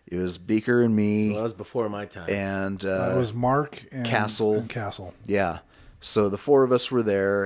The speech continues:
Speaker 1: and Brandy did not come with us that time. But I feel like in hindsight, that was, that was a, an
Speaker 3: I wanna say,
Speaker 1: entrapment to get her.
Speaker 3: fortunately, she was sick and couldn't make
Speaker 1: Yeah,
Speaker 3: it.
Speaker 1: yeah.
Speaker 3: Um, oh, I mean,
Speaker 1: So
Speaker 3: it was unfortunate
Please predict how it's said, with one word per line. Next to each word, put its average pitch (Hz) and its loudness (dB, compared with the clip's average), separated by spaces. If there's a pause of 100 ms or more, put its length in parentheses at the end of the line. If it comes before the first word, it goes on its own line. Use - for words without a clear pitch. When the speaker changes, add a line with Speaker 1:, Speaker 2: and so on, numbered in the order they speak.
Speaker 1:
and 92 -10
Brandy 107 -4 (120)
did 104 -4
not 98 -8
come 98 -12
with 92 -14
us 92 -8
that - -10
time. 92 -8 (500)
But 90 0
I 92 -2
feel 101 -4
like 92 -6
in 92 -10
hindsight, 95 -6
that 90 -6
was, 87 -6
that 95 -6
was 90 -6
a, 90 -8
an 95 -8
Speaker 3:
I 139 0
wanna 185 6
say, 139 4
Speaker 1:
entrapment 95 -2
to - -8
get 151 2
her. 156 6
Speaker 3:
fortunately, 120 0
she 143 -2
was 143 2
sick - 2
and 98 -6
couldn't 110 -2
make 104 -4
Speaker 1:
Yeah, 90 -2
Speaker 3:
it. 85 -12 (260)
Speaker 1:
yeah. 87 -6
Speaker 3:
Um, 113 -2 (460)
oh, 165 8
I 160 8
mean, 165 6
Speaker 1:
So 160 10
Speaker 3:
it - 12
was 151 10
unfortunate 175 6